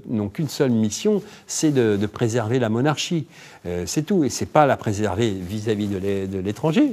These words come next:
hein. C'est pas, ils travaillent pas sur l'étranger, les, les services secrets marocains. Ils travaillent sur les Marocains. Et alors, les Marocains qui sont au Maroc, évidemment, mais ceux aussi qui sont à l'étranger.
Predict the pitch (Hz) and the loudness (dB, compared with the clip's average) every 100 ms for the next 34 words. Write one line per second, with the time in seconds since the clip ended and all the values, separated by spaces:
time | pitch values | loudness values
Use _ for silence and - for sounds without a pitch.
0 | 135 151 131 98 98 117 104 95 95 92 | 0 -2 -2 -6 -6 -8 -4 -4 -4 2
1 | 185 - 110 104 - 190 269 214 160 127 | 2 2 -2 -4 0 0 2 2 2 2
2 | 120 120 117 123 110 113 104 95 95 101 | 0 0 0 -2 -4 -4 -4 -6 -6 -10
3 | - - - 143 165 202 185 - 202 143 | -10 -16 -6 -4 2 2 2 4 4 8
4 | 190 165 131 113 - 101 - - - - | 8 6 2 0 -4 -8 -8 -20 -14 -6
5 | 80 139 139 80 151 214 180 120 113 143 | -6 -6 -8 2 6 8 8 4 2 -2
6 | - - 98 90 - - 127 113 160 180 | -2 -6 -6 -6 -6 4 6 6 6 4
7 | 104 90 120 175 214 127 120 - - 226 | 0 -2 0 2 2 0 -2 -4 2 4
8 | - - 208 175 - 131 123 120 123 156 | 4 2 -8 -6 -4 -4 -2 -4 -2 0
9 | 151 160 | 2 2